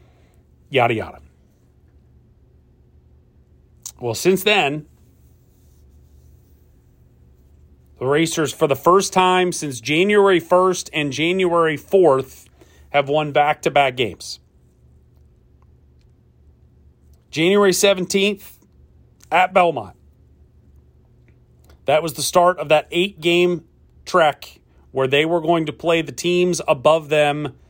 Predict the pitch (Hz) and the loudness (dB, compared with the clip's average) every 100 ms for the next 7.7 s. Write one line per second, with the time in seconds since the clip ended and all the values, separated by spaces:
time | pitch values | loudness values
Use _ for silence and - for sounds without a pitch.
0 | _ _ _ - 127 131 160 175 180 170 | _ _ _ -6 -4 -2 -2 0 2 0
1 | - - - 160 160 - - 165 143 120 | 0 -4 -2 -2 -2 -10 -4 0 0 -4
2 | - - - _ _ _ _ 139 139 139 | -12 -20 -20 _ _ _ _ -6 -4 -2
3 | 135 135 123 104 82 - _ _ _ _ | 0 0 0 -2 -4 -20 _ _ _ _
4 | _ _ - - 107 127 151 127 120 143 | _ _ -18 -12 -4 0 0 -2 -4 -6
5 | 107 - 139 139 123 143 143 139 117 139 | -6 -4 -2 -2 -2 0 2 0 -4 -2
6 | 131 120 123 117 123 117 107 - - _ | -2 -4 -4 0 0 0 -2 -8 -20 _
7 | _ _ _ _ _ _ - | _ _ _ _ _ _ -20